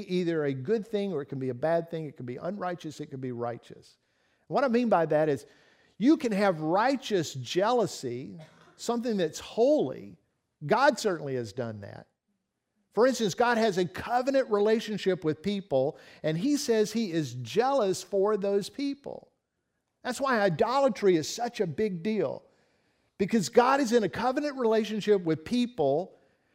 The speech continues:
and when they turn to idols and they worship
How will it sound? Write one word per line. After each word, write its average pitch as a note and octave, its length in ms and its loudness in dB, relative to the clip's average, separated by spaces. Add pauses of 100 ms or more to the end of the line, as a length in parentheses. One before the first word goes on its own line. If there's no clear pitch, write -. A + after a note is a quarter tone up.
(140)
and F#3 160 2
when F#3 160 2
they C4+ 180 2
turn A#3+ 480 0 (200)
to G3+ 320 0
idols G#3 580 4
and D#3 120 -4
they G#3+ 120 0
worship A#3 640 2